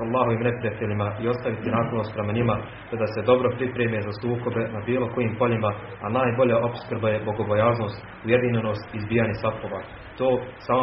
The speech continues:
po sebi smatra se velikom pobjedom, kao što Allah kaže: "Allah voli one koji se na njegovom putu bori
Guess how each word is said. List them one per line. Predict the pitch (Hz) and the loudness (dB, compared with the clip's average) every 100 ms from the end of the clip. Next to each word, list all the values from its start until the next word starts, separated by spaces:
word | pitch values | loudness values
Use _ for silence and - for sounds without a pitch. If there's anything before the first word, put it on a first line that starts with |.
| 123 | 2
po | 113 | 0
sebi | 131 120 117 - | 2 2 0 0
smatra | 120 117 113 107 | 4 4 2 -2
se | 113 | 0
velikom | 120 113 - 104 | 2 2 -2 -2
pobjedom, | 120 113 110 107 104 - 120 | 0 0 0 0 -2 -6 0
kao | 117 | 0
što | - | 2
Allah | 113 110 104 | 2 2 0
kaže: | 120 110 104 101 - - - | 2 2 2 -2 -6 -10 -4
"Allah | 135 131 117 | 0 2 4
voli | 135 120 117 127 | 4 4 2 4
one | 123 117 - | 4 2 0
koji | 120 | -4
se | 113 113 | -2 -2
na | 107 | 0
njegovom | 123 123 120 | 2 2 2
putu | 123 123 107 | 0 -2 2
bori | 120 120 | 4 4